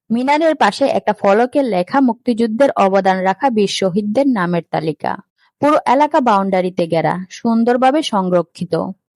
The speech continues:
এখান থেকেই কাপ্তাই লেক আর দূরের পাহাড় দেখা যায়। অসাধারণ এক দৃশ্য। এরপর শুরু হলো নৌকা ভ্রমণ। কাপ্তাই লেক কৃত্রিম হলেও প্রকৃতি যেন তার সবটুকু রং ঢেলে দিয়েছে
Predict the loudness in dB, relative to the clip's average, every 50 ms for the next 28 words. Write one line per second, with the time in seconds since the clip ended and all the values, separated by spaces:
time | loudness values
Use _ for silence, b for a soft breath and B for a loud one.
0 | _ _ -6 -4 -4 -2 0 0 0 0 0 0 0 0 0 0 0 0 0 0
1 | -2 0 0 0 0 -2 -4 -4 -2 -2 -2 -2 0 -2 0 2 2 0 0 0
2 | -4 -4 -2 -2 -2 -2 -2 -2 -4 -4 -4 -4 -4 -2 -2 -2 -2 -4 -6 _
3 | _ _ _ _ -6 -4 -4 -4 -2 -2 0 2 2 2 2 2 0 -2 -2 -2
4 | -2 -2 -2 -4 -4 -4 -4 -2 -4 -4 -4 -4 -6 -6 -10 _ _ _ _ _
5 | _ _ -4 0 0 0 2 2 0 0 0 0 0 0 0 2 0 0 0 0
6 | 0 -2 0 -2 -2 -2 -2 -2 -4 -2 -4 -4 -4 -6 -8 -10 _ _ _ _
7 | -2 0 0 0 0 -2 -2 0 0 0 0 -2 -4 _ _ -6 -4 0 0 0
8 | 2 2 2 2 2 2 2 2 0 0 0 0 0 0 0 -2 -2 -2 -2 -2
9 | -2 -2 0 0 0 0 0 0 -2 -2 -2 -4 -4 -4 -4 -2 0 0 2 2
10 | 2 0 -2 -4 -2 -2 -2 -2 -2 0 2 2 0 0 -2 -4 -6 -6